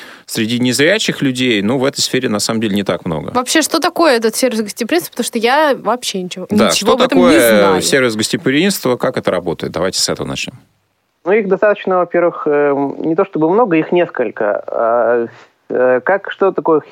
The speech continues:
Speaker 3: сервис гостеприимства, как это работает? То есть существует, э, множество людей,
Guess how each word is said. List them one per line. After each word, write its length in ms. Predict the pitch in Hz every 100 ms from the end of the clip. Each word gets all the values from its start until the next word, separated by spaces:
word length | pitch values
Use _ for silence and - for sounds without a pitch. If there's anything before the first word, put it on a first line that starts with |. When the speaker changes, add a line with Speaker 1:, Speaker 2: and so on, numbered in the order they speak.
| -
Speaker 3:
сервис 240 | 165 156
гостеприимства, 580 | 139 143 160 180 220 160
как 200 | 160 160
это 120 | -
работает? 440 | 147 147 143 120 113
То 80 | 120
есть 120 | -
существует, 720 | 160 - 156 - 220 214 185 -
э, 420 | - 135 139 139
множество 560 | 139 160 185 143 - 127
людей, 540 | 127 139 190 208 208